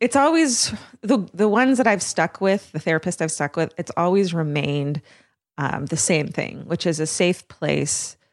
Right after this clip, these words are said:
to be me and to learn about myself. I still remember my first therapist that really helped me as a kid. Her name was Irma. And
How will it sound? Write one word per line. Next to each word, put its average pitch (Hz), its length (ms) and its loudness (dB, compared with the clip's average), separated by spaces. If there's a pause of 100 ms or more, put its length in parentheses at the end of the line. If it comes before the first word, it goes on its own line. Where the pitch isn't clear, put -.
(260)
to 190 140 -2
be 170 220 0
me 143 500 0
and 147 220 -4
to 160 120 -2
learn 147 320 0
about 143 280 0
myself. 143 720 -2
I 160 120 0
still 208 360 -2
remember 175 380 2
my 151 140 -2
first - 480 -4
therapist 143 960 -2 (360)
that 147 120 -4
really 165 420 0
helped 160 340 -2
me 147 160 -6
as 143 140 -4
a 135 60 -6
kid. 151 380 -2
Her 151 100 -2
name 151 180 0
was 160 240 0
Irma. 139 640 -2 (580)
And 151 760 0